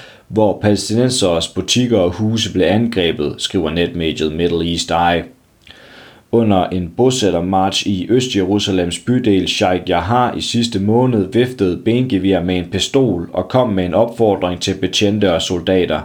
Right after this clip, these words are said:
"Hvis de kaster sten, så skyd dem." Pressesekretær i Det Hvide Hus,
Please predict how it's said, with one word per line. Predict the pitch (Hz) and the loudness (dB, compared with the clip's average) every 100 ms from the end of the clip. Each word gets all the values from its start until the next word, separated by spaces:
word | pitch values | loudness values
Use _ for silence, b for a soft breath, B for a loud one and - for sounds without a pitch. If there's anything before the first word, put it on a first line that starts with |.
| - B B B B | -10 B B B B
"Hvis | 113 - | 0 0
de | 110 | 0
kaster | 107 98 104 | 0 0 -2
sten, | - 120 101 80 | 0 2 0 -2
så | - 104 | -4 -2
skyd | - 123 110 | 0 0 0
dem." | - 90 - _ _ _ _ _ _ _ _ _ _ _ B B B B | -2 -10 -14 _ _ _ _ _ _ _ _ _ _ _ B B B B
Pressesekretær | 107 110 - - 95 92 - 107 90 | 0 2 2 0 0 -2 0 2 2
i | |
Det | 80 80 | 0 -2
Hvide | 92 107 98 | 0 0 0
Hus, | 117 107 87 - - | 0 0 0 -2 -4